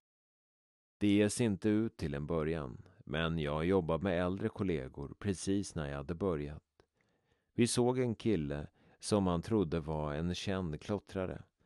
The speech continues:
Han skickade bara ett S M S till kontoret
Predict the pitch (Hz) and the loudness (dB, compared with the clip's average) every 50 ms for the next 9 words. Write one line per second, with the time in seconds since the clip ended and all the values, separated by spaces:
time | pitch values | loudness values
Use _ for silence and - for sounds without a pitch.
0 | _ _ _ _ _ _ - - 80 80 76 - - 90 - - 95 87 82 107 | _ _ _ _ _ _ -10 -6 -4 -4 -4 -2 -4 -4 -2 -2 -2 2 4 4
1 | 98 85 80 78 - 90 87 - - 98 90 90 87 87 - - - 85 - 104 | 4 4 2 2 0 -2 -2 -2 -2 -2 0 0 -2 -4 -6 -8 -10 -6 -4 -2
2 | 98 90 - 80 73 71 76 78 76 - | -4 -2 -2 -6 -4 -4 -6 -6 -6 -8